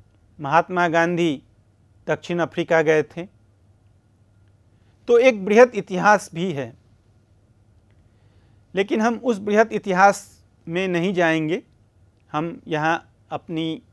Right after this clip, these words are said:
चर्चा अठारह सौ तैंतीस के बाद से और उन्नीस सौ इक्कीस के बीच तक ही सीमित रखेंगे। और अठारह सौ तैंतीस में जब यह प्रथा शुरू हुई,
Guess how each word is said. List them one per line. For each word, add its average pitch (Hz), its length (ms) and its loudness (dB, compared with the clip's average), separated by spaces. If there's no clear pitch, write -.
चर्चा 151 420 0
अठारह 156 460 -2
सौ 139 260 -4
तैंतीस 147 520 -8
के 147 140 -8
बाद 135 260 0
से 120 340 -12
और 151 180 -2
उन्नीस 151 400 -8
सौ 165 60 -2
इक्कीस 143 380 -6
के - 180 -12
बीच 127 320 -10
तक 139 180 -4
ही 170 120 -8
सीमित 131 420 -10
रखेंगे। 117 400 -20
और 240 160 4
अठारह 233 400 2
सौ 254 140 2
तैंतीस 226 480 -2
में 240 220 -2
जब 220 180 2
यह 220 180 4
प्रथा 208 360 -2
शुरू 202 320 -2
हुई, 208 440 -2